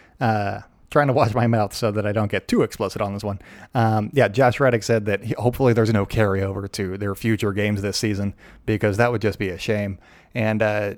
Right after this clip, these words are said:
Josh Reddick can shut the fuck up. That's fine. His wife was talking about how shitty his pitchers are. Uh, I guess I'm not watching my mouth anymore. Yeah, um, remember when your own wife was saying that your team is horseshit? Maybe, you know, maybe they're horseshit and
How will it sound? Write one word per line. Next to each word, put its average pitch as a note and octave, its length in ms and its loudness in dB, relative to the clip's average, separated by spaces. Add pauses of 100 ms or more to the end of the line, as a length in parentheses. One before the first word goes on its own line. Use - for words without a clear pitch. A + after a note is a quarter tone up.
Josh F#3+ 300 -2
Reddick F#3 260 4
can F2+ 220 -4
shut B2+ 240 -2
the - 60 -14
fuck G2+ 240 -2
up. G#2+ 160 -2
That's G#2 180 -4
fine. F#2 240 -8
His B2+ 240 0
wife C#3 360 0
was B2 120 2
talking G#2+ 280 -2
about G2+ 160 -4
how G#2 100 -2
shitty G#2 340 -4
his E2+ 120 -10
pitchers B2+ 340 -2
are. G2+ 240 -8 (340)
Uh, A2 300 -2
I A#2+ 100 0
guess D3+ 160 2
I'm A#2+ 80 0
not G2+ 180 -2
watching F#2 220 -6
my F2+ 100 -6
mouth G#2 220 -2
anymore. G#2 400 -4 (300)
Yeah, G#2 320 0
um, B2 320 2
remember F3 640 2
when C#3+ 260 4
your A#2 200 2
own C#3+ 300 4
wife C3+ 360 0
was D#3+ 140 2
saying D3 260 2
that D#3 100 0
your E3 140 -4
team D#3+ 220 -2
is D#3 100 -2
horseshit? E3 480 0
Maybe, C3+ 560 2
you B2 140 0
know, G2+ 260 -2 (100)
maybe A2+ 200 2
they're G#2+ 120 2
horseshit G2+ 540 0
and F#2 220 -8